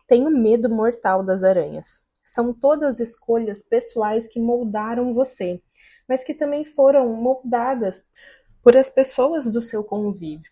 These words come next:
por aquilo que você viu e entendeu na época como sendo correto. E isso faz parte da construção da nossa realidade, como também pelo processo de formação da nossa identidade.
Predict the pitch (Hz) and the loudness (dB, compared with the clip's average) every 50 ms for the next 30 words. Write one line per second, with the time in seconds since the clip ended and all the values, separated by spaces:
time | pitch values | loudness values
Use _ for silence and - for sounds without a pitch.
0 | _ _ 220 233 247 247 - 262 269 294 285 - 294 285 294 294 - - 285 294 | _ _ -2 -2 -2 -4 -4 -8 -10 -8 -8 -8 -6 -6 -6 -6 -2 -2 -2 -2
1 | 262 220 220 214 233 262 262 269 277 285 294 285 - 294 311 311 285 247 220 240 | -2 -2 -2 -2 -2 -2 -2 0 0 -2 -2 -2 -4 -4 -2 -2 0 0 0 -2
2 | 262 294 294 269 233 196 - - - _ _ 277 294 - _ 302 277 269 269 - | -2 -4 -6 -6 -4 -4 -6 -6 -8 _ _ -8 -8 -8 _ -10 -8 -8 -8 -8
3 | - 254 240 254 254 262 262 - 381 440 320 254 220 196 170 165 - _ - 156 | -8 -6 -6 -4 -4 -6 -6 -6 -8 -8 -4 -2 -2 -2 -2 -4 -10 _ -16 -18
4 | 156 - _ _ _ _ _ _ _ _ 214 220 240 330 370 - - 320 - - | -18 -18 _ _ _ _ _ _ _ _ -6 -4 -4 -4 -6 -6 -10 -12 -6 -2
5 | 214 185 180 180 - - - 214 214 214 208 190 185 180 180 - - 165 170 165 | -2 0 0 -2 -6 -4 -2 0 2 2 2 0 0 -2 -8 -10 -10 -10 -10 -10
6 | - _ 202 202 202 - - 247 262 - - 240 233 233 - - 240 285 302 294 | -10 _ -2 -2 -2 -2 -4 -6 -6 -4 -4 -4 -4 -4 -4 -6 -4 -4 -2 -2
7 | 277 247 233 233 - 233 220 220 208 202 196 196 196 175 160 139 131 131 - - | -2 0 -2 -2 -2 -2 -2 0 0 0 0 -2 -2 -2 -2 -4 -4 -6 -8 -10
8 | - - - _ _ _ _ _ _ - 185 185 180 180 180 - 214 247 240 208 | -16 -18 -18 _ _ _ _ _ _ -4 -2 -2 -2 -4 -2 -2 0 0 0 0
9 | 180 180 202 208 - 240 226 226 226 226 - 247 247 - - - - - - 339 | 0 -2 -4 -4 -2 0 0 0 0 0 0 -2 -2 -2 -4 -6 -6 -4 -4 -2
10 | 254 269 269 - 262 233 233 226 214 220 - - 233 240 262 233 233 226 226 226 | -2 -2 -2 -2 -2 -2 0 -2 -2 -4 -6 -6 -4 -2 -2 0 0 -2 0 -2
11 | 233 254 - - 254 226 226 233 233 233 - 220 208 160 143 135 127 - - - | -4 -4 -6 -6 -4 -2 -2 -2 -2 -2 -4 -4 -4 -4 -4 -6 -8 -12 -16 -20
12 | - _ | -20 _